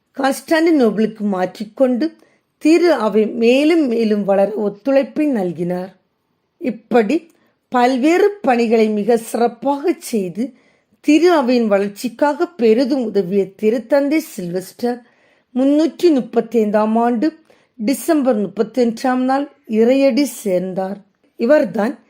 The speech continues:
மறைசாட்சியாக உயிர் துறக்காமல் தூயவர் கூட்டத்தில் இணைந்த முதல் தூயவர் அல்லது புனிதர் என்பது குறிப்பிடத்தக்கது. இவரது நினைவு நாள்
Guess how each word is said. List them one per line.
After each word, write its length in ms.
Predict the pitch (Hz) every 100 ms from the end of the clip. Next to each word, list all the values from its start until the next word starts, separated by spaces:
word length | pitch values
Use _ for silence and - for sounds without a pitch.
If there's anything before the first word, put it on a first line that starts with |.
| _ _ _
மறைசாட்சியாக 840 | 233 254 320 - 330 254 - 320 330 294
உயிர் 360 | 202 254 311 -
துறக்காமல் 680 | 226 202 185 202 185 233 - _ _ _ _
தூயவர் 540 | 277 330 320 339 349 -
கூட்டத்தில் 600 | - 262 214 208 - 247
இணைந்த 420 | - 202 208 208 208 214
முதல் 380 | 226 202 320 339 - _
தூயவர் 580 | 208 202 214 214 311 - _ _ _ _ -
அல்லது 380 | 240 247 208 226 -
புனிதர் 500 | 214 254 277 311 -
என்பது 440 | 202 202 190 196 208 -
குறிப்பிடத்தக்கது. 1040 | 226 240 269 269 277 196 160 - 170 185 185 _ _ _ _
இவரது 480 | 226 233 302 311 262 302
நினைவு 400 | 214 202 208 196
நாள் 240 | 196 196